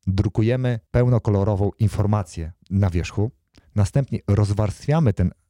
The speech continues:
materiał i to tak rozwarstwiamy go tak dosyć szeroko, na kilka metrów, bo pomiędzy warstwę wierzchnią a warstwę podkładową musimy zmieścić odwijak,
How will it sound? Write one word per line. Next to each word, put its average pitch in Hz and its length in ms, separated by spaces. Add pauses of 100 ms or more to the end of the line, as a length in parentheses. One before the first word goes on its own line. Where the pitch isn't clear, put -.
(100)
materiał 90 580
i 104 80
to 110 100
tak 107 240
rozwarstwiamy 107 640
go 104 120
tak 104 140
dosyć 104 260
szeroko, 104 400
na 104 100
kilka 120 280
metrów, 117 340 (120)
bo 107 380
pomiędzy 110 680 (200)
warstwę 104 440
wierzchnią 92 500 (300)
a 98 360
warstwę 104 560
podkładową 98 680
musimy 123 400
zmieścić 101 600
odwijak, 98 680